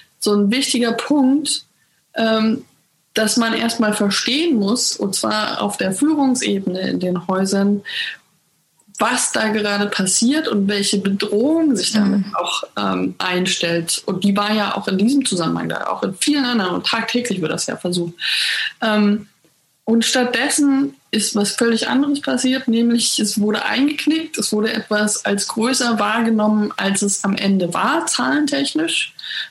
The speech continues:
Speaker 1: Ähm, und aus Angst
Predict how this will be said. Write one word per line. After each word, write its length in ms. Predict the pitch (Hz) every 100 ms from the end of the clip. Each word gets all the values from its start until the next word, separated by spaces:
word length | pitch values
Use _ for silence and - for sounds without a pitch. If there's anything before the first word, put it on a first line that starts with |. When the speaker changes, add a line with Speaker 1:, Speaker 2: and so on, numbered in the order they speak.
| _ -
Speaker 1:
Ähm, 420 | 220 220 214 214 - _ _ _ _ _ _ _ _ _ _ _ _ 262
und 160 | 240
aus 340 | 214 220 - 214
Angst 720 | 214 262 311 - - -